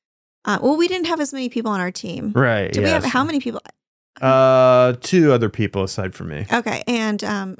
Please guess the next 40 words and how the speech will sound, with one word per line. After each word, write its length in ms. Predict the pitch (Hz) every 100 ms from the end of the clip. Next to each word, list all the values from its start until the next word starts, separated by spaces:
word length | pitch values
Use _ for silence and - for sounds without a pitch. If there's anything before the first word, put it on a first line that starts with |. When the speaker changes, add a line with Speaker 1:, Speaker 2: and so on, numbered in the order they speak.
| _
Speaker 1:
and 160 | 233
so 120 | 214 226
I 80 |
said, 200 | 214 214
"You 60 | 220
know 120 | 254
what? 120 | 247
We 140 | 226 233
need 160 | 226
a 60 | 220
little 180 | 208 196
break." 440 | 190 196 202 - -
It 60 |
was, 180 | 196 -
like, 140 | 202 - _ -
traveling 460 | 220 202 190 196
after 280 | 185 190 185
having 220 | 180 190
been 140 | 180 190
home 220 | 196 180
for 300 | 180 180 175 -
a 40 |
while. 360 | 180 175 185 190 - - -
And 120 | 208
you're 140 | 214 214
like, 180 | 185
"Okay, 540 | 196 - 320 294 240 226
but," 760 | 220 190 190 190 - - - _ _ _ _ -
Speaker 2:
Right. 240 | 110 95 -
Speaker 1:
you 100 | 220
know, 80 | 208
and 80 | 202
I 60 | 202
was 120 | 202
like, 160 | 190
"No, 200 | 196 214 202
we 80 | 202
need 160 | 196
this 140 | 185 -
break." 340 | 220 190